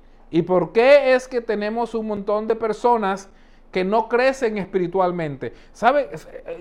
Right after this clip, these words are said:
Yo, yo no, yo, yo, yo me... gente está aprendiendo la Biblia, de que gente está conociendo más de las cosas de Dios.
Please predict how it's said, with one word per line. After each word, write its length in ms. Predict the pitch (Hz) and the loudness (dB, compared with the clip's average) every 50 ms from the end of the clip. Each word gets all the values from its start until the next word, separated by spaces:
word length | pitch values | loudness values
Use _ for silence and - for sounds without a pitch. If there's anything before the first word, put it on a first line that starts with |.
| 175 175 - | -14 -16 -12
Yo, 200 | 175 160 185 - | -12 -12 -10 -10
yo 220 | 185 170 185 208 | -6 -4 -2 -2
no, 140 | 226 233 - | -2 -4 -6
yo, 300 | 160 151 170 180 180 - | -8 -6 -6 -6 -6 -8
yo, 340 | - 135 127 151 156 165 165 - - 139 135 | -12 -8 -6 -4 -4 -6 -8 -14 -16 -14 -8
yo 520 | 139 147 151 151 156 160 175 185 196 196 175 151 | -4 -2 -2 0 0 0 -2 -2 -4 -6 -8 -10
me... 100 | 139 139 _ _ _ _ _ _ _ _ _ _ _ _ _ _ _ _ _ _ _ _ _ _ _ _ _ _ | -12 -14 _ _ _ _ _ _ _ _ _ _ _ _ _ _ _ _ _ _ _ _ _ _ _ _ _ _
gente 540 | - 135 170 190 208 208 190 202 220 226 196 | -10 -6 -4 -4 -4 -4 -4 -2 -2 -2 -2
está 240 | 160 151 - 185 175 | -4 -4 -4 -2 -2
aprendiendo 640 | 175 175 - 185 175 175 175 180 185 185 196 214 214 | -2 -4 -6 -6 -6 -6 -6 -6 -6 -6 -4 -4 -2
la 100 | 196 156 | -2 -2
Biblia, 500 | 139 143 139 120 110 120 120 127 147 180 - - - - - - - - - - - - - - | -2 -2 -4 -6 -6 -8 -8 -8 -10 -12 -16 -20 -20 -20 -20 -20 -20 -20 -20 -20 -20 -20 -20 -18
de 220 | - 127 147 160 160 | -12 -8 -8 -8 -6
que 140 | - 170 | -6 -6
gente 320 | 165 185 190 202 202 - 220 | -4 -4 -4 -4 -4 -4 -4
está 260 | 196 202 - 185 180 | -4 -2 -2 -2 -2
conociendo 600 | - 196 180 170 160 - - 185 185 196 208 202 | -2 -4 -6 -6 -6 -6 -6 -6 -4 -4 -4 -4
más 340 | 185 180 170 170 180 180 175 | -4 -4 -4 -4 -4 -4 -4
de 60 | 180 | -4
las 160 | 170 151 139 - | -4 -6 -4 -4
cosas 320 | - 170 160 - 180 170 | -6 -6 -4 -4 -6 -6
de 120 | 165 156 | -6 -6
Dios. 420 | 151 151 147 143 139 139 - - | -6 -6 -4 -4 -6 -6 -8 -12